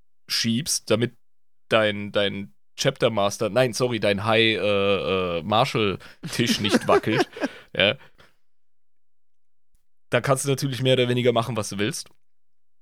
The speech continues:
Speaker 1: Und wenn du im Crusade-Modus bist, wenn du am Kreuz fahren bist, dann geht's sowieso mehr als sonst.
Speaker 2: Ja, ja, klar.
Speaker 1: Dementsprechend, also die Sektionen der Black Templars, äh, die kann man als einzelne Kreuzzüge bezeichnen.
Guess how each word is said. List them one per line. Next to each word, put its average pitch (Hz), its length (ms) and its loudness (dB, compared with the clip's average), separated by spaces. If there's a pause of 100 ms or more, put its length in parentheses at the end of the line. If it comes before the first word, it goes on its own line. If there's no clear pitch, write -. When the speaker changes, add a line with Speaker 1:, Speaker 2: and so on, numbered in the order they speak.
(320)
Speaker 1:
Und 120 500 0
wenn 120 140 4
du 127 100 2
im 123 120 -2
Crusade-Modus 135 840 0
bist, 139 240 -6
wenn 113 120 -2
du 110 280 -2
am 104 140 -2
Kreuz 143 300 0
fahren 85 240 0
bist, - 240 0
dann 95 220 0
geht's 101 200 -4
sowieso 110 340 0
mehr 101 240 2
als 82 160 -2
sonst. - 340 -4 (440)
Speaker 2:
Ja, 113 120 -8
ja, 180 180 0
klar. 202 220 -10 (160)
Speaker 1:
Dementsprechend, 139 840 0
also 135 380 2
die 135 200 -4
Sektionen 147 840 2
der 107 120 4
Black 104 260 -2
Templars, 110 840 0 (440)
äh, 127 400 6 (880)
die 135 120 -6
kann 139 180 0
man 139 160 2
als 131 160 -2
einzelne 135 760 2
Kreuzzüge 110 680 0
bezeichnen. - 640 -4